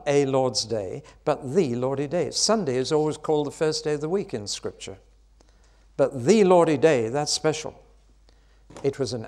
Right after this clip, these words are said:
annual day when the emperor said, "You all say Caesar is Lord." And John in his prison could see that this was going to be the greatest test of the people in those seven churches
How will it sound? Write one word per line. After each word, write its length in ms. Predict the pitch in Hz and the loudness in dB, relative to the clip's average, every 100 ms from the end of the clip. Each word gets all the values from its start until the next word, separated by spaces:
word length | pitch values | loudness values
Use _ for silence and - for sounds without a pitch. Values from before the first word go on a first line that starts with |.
| - | -6
annual 420 | 143 151 151 143 | -4 -2 -4 -4
day 320 | 127 131 107 | -4 -4 -4
when 220 | 104 113 | -6 -6
the 180 | 107 104 | -8 -10
emperor 340 | 135 127 - 117 | -8 -10 -10 -8
said, 300 | - 123 107 | -4 -4 -4
"You 160 | 117 | 0
all 140 | 117 120 | 0 0
say 240 | - 120 | -4 -4
Caesar 400 | - 123 110 113 | -4 -6 -6 -8
is 120 | 110 | -8
Lord." 200 | 117 107 - - - _ - | -6 -8 -12 -20 -20 _ -2
And 240 | 156 135 | -2 -2
John 280 | 98 185 226 | 0 2 2
in 120 | 226 | 2
his 140 | 202 - | 0 -2
prison 340 | 190 180 156 | 0 0 -2
could 200 | - 143 | -4 -2
see 520 | - - 220 131 - - - _ _ _ _ _ _ - | 0 2 2 2 -4 -18 -20 _ _ _ _ _ _ 0
that 280 | 143 - 123 | 2 2 6
this 320 | 220 - - | 8 8 2
was 180 | 147 - | 0 2
going 220 | 160 147 | 2 0
to 100 | - | 0
be 120 | 143 | -2
the 120 | 127 | 0
greatest 720 | 123 110 165 214 202 165 - | -2 0 2 2 2 -4 -4
test 520 | - 196 117 - - 147 | 0 0 0 -4 -2 -2
of 120 | 113 | -4
the 80 | 127 | -8
people 380 | - 180 180 | -2 -4 -2
in 100 | 170 | -6
those 260 | 156 160 - | -2 -2 0
seven 280 | 156 143 143 | 0 -2 -8
churches 640 | - 117 113 131 120 117 | -6 -6 -6 -8 -6 -6